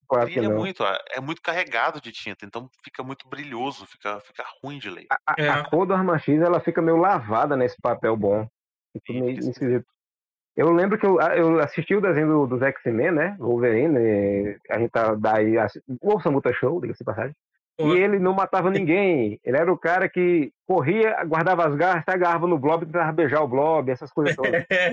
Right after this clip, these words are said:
Speaker 3: exato.
Speaker 1: E aí, eu peguei, eu peguei essa revista
Speaker 3: Esquece,
Speaker 1: fechada, né, de, "Vou
Speaker 3: esquece
Speaker 1: ler."
Speaker 3: que tem, esquece que tem garra e abre, e arran-, arranca
Speaker 1: Exato,
Speaker 3: umas
Speaker 1: né?
Speaker 3: cordas com as mãos, né? Tipo
Speaker 1: Manda a pessoa, mata a pessoa com amor.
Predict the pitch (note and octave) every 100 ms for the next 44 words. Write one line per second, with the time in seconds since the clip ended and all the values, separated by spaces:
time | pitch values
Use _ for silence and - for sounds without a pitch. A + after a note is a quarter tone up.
0 | B3 F#3 F3+ E3 F3+ A#3 C4 C4+ A#3+ -
1 | - C4 B3+ C#4+ G3+ G#4+ A#3 F#4 - -
2 | - A3 F3+ G3+ C#4+ G#3+ A#3 - G#3 F3+
3 | - F#3+ G3+ G3 F#3+ - F3 G3 F#3+ F#3
4 | C3+ - F3+ F#3 F#3+ - F3 F3 G3+ F#3
5 | D#3+ D#3+ F3 E3+ E3+ F3+ E3 D#3+ D#3+ D#3
6 | D#3 D#3 E3 E3 E3+ D3 C#3 F3+ C3 E3
7 | E3 E3+ F3 F3 D#3 D3+ E3+ E3 D3+ D#3+
8 | D#3+ - D4+ - - - - - - C3
9 | D3 D3+ D3 - C#3 D3+ - - D3 E3
10 | D#3+ A#2+ A#2+